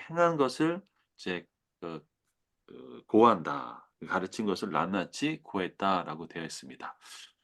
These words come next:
그러니까 뭔가 예수님께 보고했다라는 의미를 알 수 있죠. 그런데, 어,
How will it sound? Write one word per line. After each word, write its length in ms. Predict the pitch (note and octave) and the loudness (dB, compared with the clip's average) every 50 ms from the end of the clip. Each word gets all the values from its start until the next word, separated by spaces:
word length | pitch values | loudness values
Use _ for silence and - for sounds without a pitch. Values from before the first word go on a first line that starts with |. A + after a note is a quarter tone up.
| _ - | _ -2
그러니까 180 | - B2 A#2 | 0 2 4
뭔가 400 | G#2 G#2+ A#2+ C#3+ C#3+ D#3 D3+ C3+ A2+ | 4 4 6 6 8 8 10 10 8
예수님께 680 | G2+ G2+ - C#3+ C#3 C3+ C3+ B2 - - C#3+ C#3 - | 8 6 2 0 0 0 -2 -2 0 0 0 0 2
보고했다라는 1000 | - - G#2+ A2+ A#2+ D3+ D#3+ D3+ C3+ - - A#2+ A2 G#2+ G2 F#2 F#2 F#2 F2+ E2 - | 2 2 4 4 6 6 6 6 4 2 2 2 2 2 2 0 -2 -4 -6 -6 -8
의미를 460 | E2+ F2 F2+ F2 D#2 D#2+ D2+ D2+ D2 _ - | -6 -6 -4 -4 -4 -6 -8 -10 -12 _ -8
알 160 | - D#2+ D#2 | -8 -8 -8
수 240 | - - - E2 - | -10 -12 -12 -12 -12
있죠. 580 | E2+ D#2+ - - - - D2 D2+ D#2+ D2+ - - _ _ - | -12 -14 -14 -12 -10 -6 -6 -6 -6 -8 -10 -14 _ _ -4
그런데, 560 | - G#2 G#2 G#2+ A2 G#2 F#2+ G2+ C3 - - - - - - _ _ _ _ _ _ | -2 -2 0 2 4 4 4 4 2 0 -4 -10 -20 -20 -20 _ _ _ _ _ _
어, 420 | - F2 F2 F2 F2 E2+ E2 D#2 | -10 -8 -6 -6 -6 -8 -8 -10